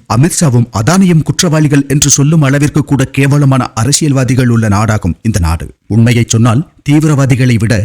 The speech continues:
சிறிதும் குறைந்ததல்ல இந்த பாகிஸ்தான் விதைகளின் மனோபாவம்.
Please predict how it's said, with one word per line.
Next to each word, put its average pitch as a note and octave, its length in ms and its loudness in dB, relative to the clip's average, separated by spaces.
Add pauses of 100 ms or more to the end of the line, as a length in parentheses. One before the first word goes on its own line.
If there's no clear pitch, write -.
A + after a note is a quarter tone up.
(180)
சிறிதும் D3 520 0
குறைந்ததல்ல B2+ 540 0 (260)
இந்த A#2 220 -2
பாகிஸ்தான் B2+ 600 -2
விதைகளின் G#2+ 600 -2
மனோபாவம். F2+ 600 -2